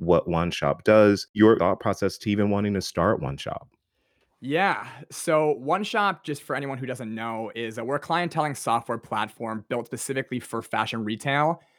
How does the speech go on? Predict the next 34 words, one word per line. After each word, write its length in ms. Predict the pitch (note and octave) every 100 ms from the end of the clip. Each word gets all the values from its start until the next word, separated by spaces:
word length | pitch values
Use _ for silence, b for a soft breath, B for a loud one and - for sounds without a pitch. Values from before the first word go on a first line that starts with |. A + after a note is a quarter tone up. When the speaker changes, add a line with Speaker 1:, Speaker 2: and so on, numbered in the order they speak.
| -
Speaker 2:
to 100 | D3+
conduct 460 | D3 B2 B2 - -
personalized 560 | C#3 - C3 B2 A#2+
communication 680 | - A#2+ A2+ - A2 G#2+ G#2+
at 180 | F#2+ G#2
scale. 560 | - - A2 A2 - - _ _
So 100 | -
just 160 | C#3+ C#3+
taking 320 | D3+ C#3+ C#3
the 60 | B2
normal 640 | B2 C3 C#3+ C#3+ C#3+ C#3+ _ -
clienteling 680 | C#3+ C#3 C3+ C#3 C3 C3+ C3
kind 160 | B2+
of 60 | B2
day-to-day 340 | B2+ C3 B2
that 100 | A#2
people 200 | A#2 A#2+
have 120 | A#2
done 220 | A#2 A#2 A2+
forever 380 | G#2+ A#2+ B2
in 80 | B2+
retail 580 | C3+ C3 C#3+ C#3+ D3 - -
and 100 | B2+
using 180 | C3
tech 380 | A#2+ - B2 -
to 100 | B2+
fuel 380 | - A#2 A2 G#2+
that. 400 | A2 B2 - - _ _ _ _ _
I 80 | E3+
actually 400 | C#4 - A3+ F3 - -
would 160 | D3+
say 160 | D#3 C#3+
the 100 | A#2
opposite. 480 | G#2+ B2+ - E3+